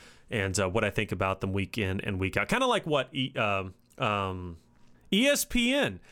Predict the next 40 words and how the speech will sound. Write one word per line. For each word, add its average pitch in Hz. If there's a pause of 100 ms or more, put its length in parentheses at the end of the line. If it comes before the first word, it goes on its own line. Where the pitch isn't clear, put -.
(160)
You 180
know 254
what? 254
I 208
don't 240
watch 233
many 214
sports, 185
so 185
E 202
S 208
P 170
N 147
does 98
with 104
their 123
shows, 87
man. 87
They 92
do 123
a 117
phenomenal 143
job 123
with 120
their 113
stuff. 117 (340)
And 110
you 110
know 147
what? 147
I'm 120
gonna 127
start -
trying 127
to 113
bring 117
a 104
little 139
bit 139
more 127